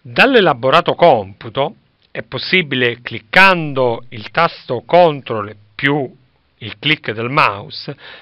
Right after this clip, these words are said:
selezionare una voce di computo e vedere sul livello evidenziati in verde gli oggetti rispetto ai quali quella voce è stata computata. Selezionando invece un rigo di misurazione,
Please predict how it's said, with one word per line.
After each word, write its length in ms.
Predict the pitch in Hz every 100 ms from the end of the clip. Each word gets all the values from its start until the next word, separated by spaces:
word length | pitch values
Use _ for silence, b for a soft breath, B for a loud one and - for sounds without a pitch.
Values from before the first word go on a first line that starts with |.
| B
selezionare 840 | - 196 202 208 - 247 202 185
una 160 | 202 202
voce 320 | 165 147 170
di 100 | 151
computo 720 | - 135 104 110 117 110 127 _ b b b
e 120 | -
vedere 540 | 98 117 151 175 120
sul 220 | 104 - 123
livello 640 | 190 170 110 107 135 - -
evidenziati 880 | 139 135 147 147 143 185 143 113
in 140 | 185 202
verde 500 | 147 107 107 117 165
gli 140 | 165
oggetti 420 | 170 160 240 240
rispetto 520 | 131 120 - 151 - 226
ai 80 |
quali 380 | 233 139 101 104
quella 280 | - 208 233
voce 300 | 185 143 -
è 20 |
stata 380 | 180 - 147 170
computata. 880 | - 117 117 123 113 92 90 - 95 _ _ _ _ _ _ B B B B
Selezionando 800 | - 269 269 226 - 151 202 180
invece 560 | 127 160 185 - 139 -
un 240 | 139 131
rigo 400 | 139 233 277 160
di 100 | 117
misurazione, 1120 | 110 107 107 107 104 - 147 123 92 98 123